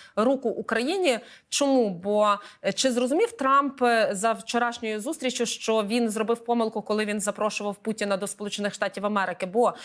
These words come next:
якби Путін не поїхав до Америки, не було б ру-, рукостискань на червоній доріжці і легалізації його як політика, то він би поїхав собі до Пекіну як звичайний Путін,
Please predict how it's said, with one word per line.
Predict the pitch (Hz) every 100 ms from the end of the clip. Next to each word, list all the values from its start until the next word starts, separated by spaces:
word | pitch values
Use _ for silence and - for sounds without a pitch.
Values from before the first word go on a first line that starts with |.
| - -
якби | 220 208 294
Путін | 320 311 277
не | 277
поїхав | 254 254 262 226
до | 240
Америки, | 233 220 220 214
не | 208
було | 214 247
б | 262
ру-, | 277 277 -
рукостискань | 254 262 254 269 - 226 226
на | 220
червоній | 220 214 208 240 240
доріжці | 240 233 226 -
і | 220 240
легалізації | 233 220 233 220 233 226 220 208 214
його | 202 208 233 220
як | 196 196
політика, | - 226 359 381 285 240 - - -
то | 240
він | 330 285
би | 311 294 285 - -
поїхав | 277 254 320 277
собі | - 254 226 262 262
до | 214 247
Пекіну | 240 233 269 262
як | 226 226 - - -
звичайний | 196 214 226 262 247 226
Путін, | 226 - 269 269 254